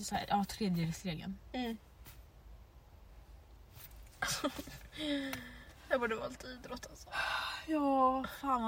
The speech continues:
Speaker 1: vad nice det hade varit.
Speaker 2: Ja, skiter i om det är liksom bara killar. Alltså, det hade varit
Speaker 1: Ja, men det
Speaker 2: ännu
Speaker 1: hade varit
Speaker 2: roligare.
Speaker 1: nice. Jag matchar med Tinder med <laughs>
Speaker 2: Ja, ja, mm.
Speaker 1: Gud, helt annat, men jag kom på det när det var massa killar. Jag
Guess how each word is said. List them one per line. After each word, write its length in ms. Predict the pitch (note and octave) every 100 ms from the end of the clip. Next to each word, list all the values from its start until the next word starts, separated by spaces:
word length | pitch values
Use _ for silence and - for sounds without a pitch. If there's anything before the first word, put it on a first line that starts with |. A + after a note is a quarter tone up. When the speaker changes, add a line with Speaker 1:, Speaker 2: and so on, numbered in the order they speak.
| A3
Speaker 1:
vad 120 | A3+
nice 160 | G3 -
det 60 | F#3+
hade 220 | F3+ F3+
varit. 340 | E3 - - -
Speaker 2:
Ja, 440 | C4+ C4 B3 C4+ B3+ - - - - -
skiter 340 | - B3 - A#3+
i 80 | A3+
om 160 | A3
det 60 | G#3+
är 160 | G#3+
liksom 300 | G#3+ G#3 A3 - - - -
bara 440 | A#3+ A3 A3 G#3 G#3
killar. 460 | - G3+ G#3+ F3+
Alltså, 180 | F3+ G3+
det 60 | G3
hade 140 | G3
varit 140 | G3+ G3+
Speaker 1:
Ja, 40 |
men 120 | F#3+ G3
det 60 |
Speaker 2:
ännu 60 | G3
Speaker 1:
hade 120 | F#3+
varit 40 | F3+ F#3
Speaker 2:
roligare. 280 | F#3 G3 G#3
Speaker 1:
nice. 300 | - - - - - - -
Jag 80 | A#3
matchar 280 | B3+ - A3+
med 140 | A#3
Tinder 420 | - B3 A3 G3
med 280 | G3 G3 A#3 C4 A#3+ -
<laughs> 280 | - - -
Speaker 2:
Ja, 120 | C#4 A#3+ -
ja, 140 | C#5 - -
mm. 120 | C#4+ A#4 C#5 B4+ D5+ -
Speaker 1:
Gud, 200 | A#3+ G#3+
helt 200 | A3 G#3+
annat, 240 | A3 G#3+ A3+
men 180 | A3+
jag 120 | G#3+ G3+
kom 100 | A3+
på 120 | G#3+
det 100 | G3+
när 240 | G#3 B3+
det 60 | G3+
var 140 | A3
massa 200 | A#3+ B3
killar. 280 | - - - - - - - - A#4+ G#4+ G4 D#4+ D4 - - - - -
Jag 80 | -